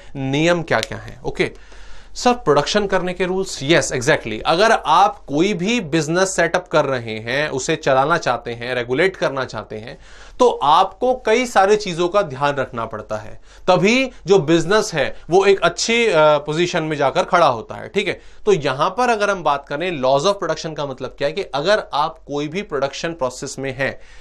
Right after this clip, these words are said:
एंगेज्ड हैं, तो ऑब्वियस सी बात है आपको किन किन चीजों का ध्यान रखना पड़ता है, कौन कौन सी चीजें हैं जो बिजनेस को, प्रोडक्शन को अफेक्ट करती हैं।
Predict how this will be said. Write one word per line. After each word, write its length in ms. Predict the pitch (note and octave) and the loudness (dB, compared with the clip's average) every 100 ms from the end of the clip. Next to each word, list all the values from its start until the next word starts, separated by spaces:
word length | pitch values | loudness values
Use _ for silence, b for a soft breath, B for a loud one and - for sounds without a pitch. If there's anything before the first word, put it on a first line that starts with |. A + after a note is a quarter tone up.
| b | b
एंगेज्ड 420 | C#3 C#3+ F3 D3+ | 0 4 4 4
हैं, 180 | C3+ A2+ b b b - | -2 -6 b b b 4
तो 360 | G#3+ A#3+ A#3+ - | 6 4 0 2
ऑब्वियस 340 | E3+ G#3+ B3 | 4 4 2
सी 120 | - E3 | 2 0
बात 200 | D3 F#3 | 2 2
है 60 | |
आपको 260 | E3 E3 G#3+ | 0 -2 -4
किन 220 | G3+ F#3 | -4 -6
किन 200 | F#3 A3+ | -6 -8
चीजों 260 | F#3+ D3+ D3 | -6 -6 -4
का 140 | E3 | -6
ध्यान 280 | C3 B2+ A#2 | -6 -8 -8
रखना 240 | A#2 C3+ | -8 -8
पड़ता 320 | D3+ A2 - | -8 -10 -12
है, 140 | G#2 - | -20 0
कौन 200 | D3+ F#3 | 2 4
कौन 160 | F#3+ G3 | 4 2
सी 100 | G#3 | 2
चीजें 380 | G#3+ G#3+ B3 G3+ | 0 0 2 2
हैं 180 | C#3+ - b | -2 -6 b
जो 100 | F#3 | 2
बिजनेस 380 | D#3+ D#3 E3+ F3 | 2 0 -2 -2
को, 160 | - F#3 | -2 0
प्रोडक्शन 480 | D#3 D3 - E3+ | 0 0 0 -2
को 100 | D#3+ | -2
अफेक्ट 360 | - C#3 D3 - | -4 -4 -4 -6
करती 300 | A#2+ - G2+ | -10 -10 -14
हैं। 140 | - | -18